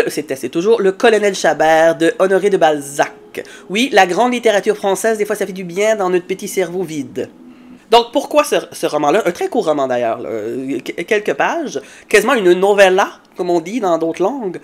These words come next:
Euh, je l'ai vu passer sur les internets, sur Instagram, plus précisément, et je me, j'ai été comme séduite par la, la, la, la critique, les, les, les, les résumés que les gens en donnaient, et je n'ai pas été déçue, c'était un wow magnifico. Bon, d'abord, je dois dire,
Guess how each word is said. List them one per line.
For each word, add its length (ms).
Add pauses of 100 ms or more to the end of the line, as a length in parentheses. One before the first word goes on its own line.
(480)
Euh, 320
je 160
l'ai 100
vu 80
passer 380
sur 120
les 160
internets, 1000
sur 200
Instagram, 720
plus 200
précisément, 880
et 320
je 60
me, 300
j'ai 220
été 220
comme 240
séduite 520
par 200
la, 180
la, 180
la, 180 (380)
la 120
critique, 480
les, 200
les, 140
les, 180
les 140
résumés 340
que 60
les 80
gens 140
en 40
donnaient, 240
et 60
je 80
n'ai 140
pas 160
été 180
déçue, 300
c'était 320
un 60
wow 340
magnifico. 840 (320)
Bon, 120
d'abord, 240
je 60
dois 160
dire, 420